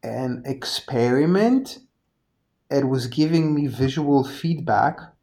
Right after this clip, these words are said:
from my work because I was meshing sections of the levels, and, uh, and so it was very powerful for me to see that I'm creating something nice while it had a purpose. So it wasn't just,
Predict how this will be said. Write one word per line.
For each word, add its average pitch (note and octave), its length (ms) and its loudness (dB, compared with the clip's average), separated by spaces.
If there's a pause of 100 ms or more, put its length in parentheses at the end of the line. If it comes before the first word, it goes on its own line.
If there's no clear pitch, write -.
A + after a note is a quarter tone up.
from A#2+ 260 -2
my A2 100 0
work A2+ 420 0
because A2+ 280 -8
I A2 80 0
was G#2 240 -4
meshing A2+ 640 -2 (140)
sections A#2+ 540 -6
of A2 140 -10
the G#2 80 -6
levels, G2+ 560 -2
and, - 260 -10
uh, - 680 -12
and A#2 220 -6
so - 200 -6
it G#2+ 100 -4
was A2 180 -6
very A2 320 0
powerful F#2+ 500 0
for - 160 -10
me G2 160 -10
to - 160 -16
see G#2 280 -10
that - 240 -12 (200)
I'm A2+ 160 -8
creating G#2+ 360 -8
something G#2 380 -10 (100)
nice D3+ 440 2 (560)
while D#3+ 840 8 (480)
it C#3 120 2
had D#3 240 8
a C3 60 4
purpose. - 720 0
So B2+ 220 -2
it C3 80 2
wasn't D3+ 380 2
just, - 440 0